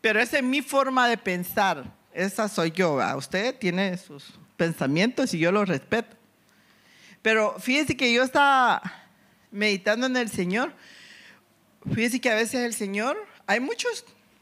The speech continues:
de la Biblia que no hicieron la voluntad del Señor.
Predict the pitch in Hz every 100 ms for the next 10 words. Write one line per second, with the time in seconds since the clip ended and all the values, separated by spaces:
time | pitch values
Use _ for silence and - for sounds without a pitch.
0 | _ _ 185 226 208 220 285 320 311 311
1 | 269 285 269 233 214 208 196 190 190 175
2 | 233